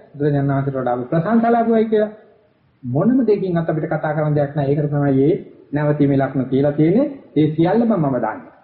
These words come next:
ඒ නිසා උන්වහන්සේ මේ වීර්ය පිළිබඳ කරන දේශනාවේදී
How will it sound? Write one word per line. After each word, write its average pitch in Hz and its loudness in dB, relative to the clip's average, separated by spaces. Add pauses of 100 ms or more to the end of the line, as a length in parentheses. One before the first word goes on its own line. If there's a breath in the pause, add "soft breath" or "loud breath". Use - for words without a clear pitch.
(520)
ඒ 214 4
නිසා 247 4
උන්වහන්සේ 226 4
මේ 208 4
වීර්ය 190 4
පිළිබඳ 196 0
කරන 180 0
දේශනාවේදී 165 2